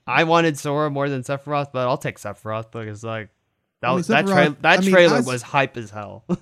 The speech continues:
Speaker 1: <laughs>
Speaker 2: as we know, Sephiroth appeared in Kingdom Hearts two.
Speaker 1: Two. <laughs> Yeah, and, uh, and then after you beat him,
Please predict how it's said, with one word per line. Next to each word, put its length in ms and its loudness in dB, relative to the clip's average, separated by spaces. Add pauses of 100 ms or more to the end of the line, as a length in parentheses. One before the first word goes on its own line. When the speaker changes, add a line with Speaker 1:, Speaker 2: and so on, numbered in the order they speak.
(100)
Speaker 1:
<laughs> 280 -16
Speaker 2:
as 260 -2
we 140 0
know, 280 -2
Sephiroth 680 -4
appeared 680 -2
in 460 -8 (280)
Kingdom 260 0
Hearts 800 -4
two. 320 0
Speaker 1:
Two. 260 -14 (680)
<laughs> 60 -8 (2500)
Yeah, 320 -2 (300)
and, 140 -6
uh, 160 -4
and 120 -10
then 140 -4
after 260 -4
you 140 -8
beat 240 -6
him, 300 -8